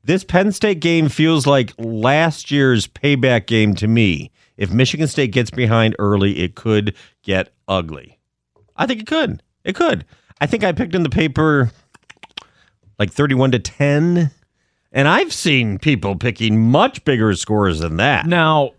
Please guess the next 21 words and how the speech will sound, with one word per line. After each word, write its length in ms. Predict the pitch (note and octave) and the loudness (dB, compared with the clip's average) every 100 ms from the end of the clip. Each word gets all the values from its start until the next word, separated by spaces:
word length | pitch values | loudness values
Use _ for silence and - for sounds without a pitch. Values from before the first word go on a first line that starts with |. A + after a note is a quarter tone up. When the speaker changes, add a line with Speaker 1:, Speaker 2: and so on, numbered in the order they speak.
| _ | _
Speaker 2:
it, 160 | E3+ - C#3+ C#3+ _ _ _ _ _ | -8 -4 -8 -8 _ _ _ _ _
quickly. 520 | - E3+ - G2 - _ _ | -2 -2 0 -6 -10 _ _
Speaker 1:
I, 160 | D4+ | 0
uh, 80 | D4 | 2
Penn 260 | C3+ A#3+ G3+ | 2 2 0
State 140 | F3 | 2
Speaker 2:
Is 140 | F#3+ E3+ | 2 4
Speaker 1:
to 80 | - | 4
win 80 | A#2 | 2
Speaker 2:
there 100 | - | 2
Speaker 1:
thirty-one 300 | A2+ G2+ F#2+ | 0 0 0
to 40 | |
Speaker 2:
yeah, 60 | F#3 | 2
Speaker 1:
ten. 80 | F3 | 2
Speaker 2:
yeah, 60 | D3 | 2
yeah, 120 | B2 | 0
yeah, 200 | G#2+ A2 | 0 0
I 60 | A2+ | 2
got 240 | G#2+ F2 | 0 0
you. 80 | - - | -6 -12
Speaker 1:
Yeah. 260 | - F#2 D2 | -6 -6 -6